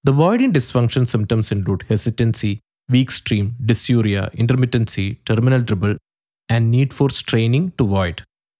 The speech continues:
Post-micturiation symptoms like feeling of incomplete evacuation and post-micturiation dribble also need to be asked. Complete patient history should be obtained, including prior genitourinary conditions, surgeries, et cetera.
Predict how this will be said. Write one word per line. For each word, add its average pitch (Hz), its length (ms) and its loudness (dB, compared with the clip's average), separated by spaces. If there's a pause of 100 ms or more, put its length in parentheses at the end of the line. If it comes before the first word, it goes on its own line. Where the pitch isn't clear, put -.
(240)
Post-micturiation 147 840 0
symptoms 117 480 -2
like 98 180 -2
feeling 127 440 0
of 117 180 -4
incomplete 110 560 0
evacuation 101 720 -2 (140)
and 107 180 -2
post-micturiation 110 920 -2
dribble 101 320 0 (320)
also 113 280 0
need 107 240 0
to 104 60 0
be 95 260 -2
asked. - 420 -6 (760)
Complete 208 460 2
patient 139 400 2
history 117 400 -2
should 104 240 -6
be 107 80 2
obtained, 87 640 -4
including 104 460 0
prior 104 360 -2
genitourinary 101 880 -2
conditions, 98 640 -4
surgeries, 98 480 -4
et 87 100 -6
cetera. - 320 -8